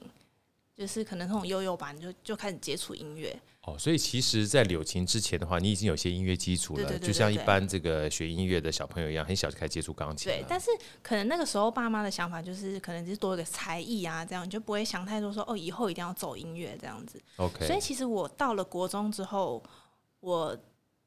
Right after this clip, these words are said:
Speaker 1: 对于柳琴是蛮有兴趣的，就是基本上已经慢慢确定说，
Speaker 2: 嗯。
Speaker 1: “哦，以后是不是可以走这样的路”这样子。但我爸一直觉得不要这么早就确定
Speaker 2: 呀。
Speaker 1: 你的志向，所以我到了国中，我妈妈其实希望我读音乐班，但我爸就会觉得不要这么早确定，所以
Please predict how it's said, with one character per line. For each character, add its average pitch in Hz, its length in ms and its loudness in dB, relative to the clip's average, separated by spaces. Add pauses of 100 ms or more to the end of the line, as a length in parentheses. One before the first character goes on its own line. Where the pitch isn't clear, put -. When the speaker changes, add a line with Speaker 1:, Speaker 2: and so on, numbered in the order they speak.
(180)
Speaker 1:
对 330 200 4
于 233 100 4
柳 190 200 4
琴 185 220 -4
是 269 100 -2
蛮 196 180 2
有 180 140 -6
兴 185 260 -4
趣 - 240 -6
的， - 160 -8
就 233 120 -8
是 90 200 2 (200)
基 320 180 2
本 185 160 2
上 202 220 -2
已 160 40 -6
经 196 160 -4
慢 214 160 2
慢 214 160 0
确 208 220 -2
定 208 160 -2
说， 208 200 -4
Speaker 2:
嗯。 - 40 -
Speaker 1:
“哦， - 20 -2
以 185 140 -2
后 214 160 -4
是 220 140 -4
不 220 40 -4
是 208 120 -6
可 185 100 -6
以 175 60 -2
走 143 180 -6
这 - 80 -10
样 165 160 -6
的 98 100 -8 (140)
路” 170 340 -6
这 - 60 -12
样 98 180 -10
子。 - 160 -12 (340)
但 330 80 4
我 277 120 4
爸 214 240 0
一 208 40 -2
直 202 120 -4
觉 143 180 -4
得 143 180 -4 (280)
不 208 40 -4
要 214 160 2
这 240 160 0
么 175 140 -2
早 - 240 -4
就 190 160 -8
确 185 300 -2
定 - 400 -8
Speaker 2:
呀。 76 500 -2
Speaker 1:
你 95 80 -8
的 - 120 -8
志 208 260 -6
向， 220 340 -4
所 240 160 -2
以 254 140 2
我 170 120 2
到 226 200 0
了 190 80 -2
国 175 200 -8
中， 185 280 -4
我 185 100 -2
妈 214 160 0
妈 285 100 0
其 226 160 -4
实 214 140 0
希 214 200 -2
望 196 120 0
我 127 100 -6
读 170 160 -8
音 175 120 -6
乐 180 100 -8
班， 165 220 -8
但 240 100 -2
我 208 80 -2
爸 202 180 -6
就 202 140 -6
会 202 40 -6
觉 170 120 -8
得 160 80 -10
不 160 100 -10
要 180 140 -2
这 214 140 -4
么 190 80 -4
早 135 180 -4
确 - 220 -4
定， 175 180 -6
所 220 140 -2
以 220 100 -2